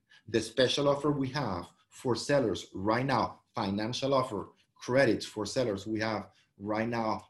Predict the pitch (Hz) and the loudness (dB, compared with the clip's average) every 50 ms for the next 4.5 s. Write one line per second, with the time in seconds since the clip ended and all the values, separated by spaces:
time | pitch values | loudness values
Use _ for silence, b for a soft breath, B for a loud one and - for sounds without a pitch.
0 | _ _ - 135 110 - - - 123 120 117 131 131 131 - - 117 117 113 113 | _ _ -2 -2 -2 -2 -2 0 2 2 2 0 -2 -4 -6 -4 -4 -2 -2 -2
1 | 113 113 - 170 185 196 208 202 - _ _ _ _ _ - 139 131 123 - 127 | -4 -4 -2 -2 -2 -2 -4 -6 -10 _ _ _ _ _ -4 -2 -2 0 0 0
2 | 117 - 117 110 113 127 151 180 180 - _ _ - 120 117 - 123 113 104 107 | 0 0 0 0 0 0 -2 -2 -4 -8 _ _ -8 -6 -4 -2 -2 0 2 2
3 | 117 117 117 - 135 127 127 135 143 139 B B B _ - 117 113 110 110 127 | 2 0 0 0 -2 -2 -2 -2 -4 -6 B B B _ -4 -2 -2 0 0 0
4 | 131 135 131 - - 120 117 113 110 110 | 0 0 0 -2 -4 -2 0 0 0 0